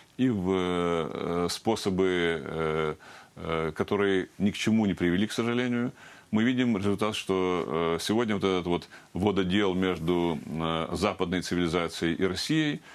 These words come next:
снова встал в полный рост.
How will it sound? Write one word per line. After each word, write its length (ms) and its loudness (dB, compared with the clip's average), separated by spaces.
снова 680 0
встал 480 -2
в 100 -20
полный 320 0
рост. 360 -6